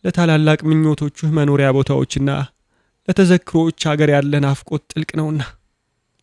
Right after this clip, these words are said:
ፍቅራችን አያስርህም፣ ፍላጎቶቻችንም አያግዱህም። ይሁንና ትተኸን ከመሄድ በፊት እዚሁ ያንተን እውነት እንድትነግረንና እንድትሰጠን እንጠይቅሃለን። እኛም ይህን ለልጆቻችን እንሰጣቸዋለን፣ እነሱም ለልጆቻቸው።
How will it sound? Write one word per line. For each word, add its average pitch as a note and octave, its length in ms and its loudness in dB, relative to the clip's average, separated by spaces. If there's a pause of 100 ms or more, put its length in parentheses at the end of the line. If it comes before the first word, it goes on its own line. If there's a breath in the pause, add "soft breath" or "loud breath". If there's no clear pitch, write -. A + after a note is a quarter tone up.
ፍቅራችን E3+ 460 -2
አያስርህም፣ C#3+ 440 4 (640)
ፍላጎቶቻችንም D#3+ 920 0
አያግዱህም። C#3 520 2 (1000 soft breath)
ይሁንና D3+ 320 4 (120)
ትተኸን C#3+ 400 2
ከመሄድ C3+ 380 2
በፊት B2 380 -2 (640)
እዚሁ F3 240 2
ያንተን D3+ 380 4
እውነት D3 240 0
እንድትነግረንና C3+ 760 -4
እንድትሰጠን C3 500 -6
እንጠይቅሃለን። C#3 760 -10 (920)
እኛም D#3 320 2 (580)
ይህን E3+ 220 4
ለልጆቻችን D3+ 680 -2
እንሰጣቸዋለን፣ - 720 -10 (480)
እነሱም F3+ 400 -2
ለልጆቻቸው። C#3 640 -6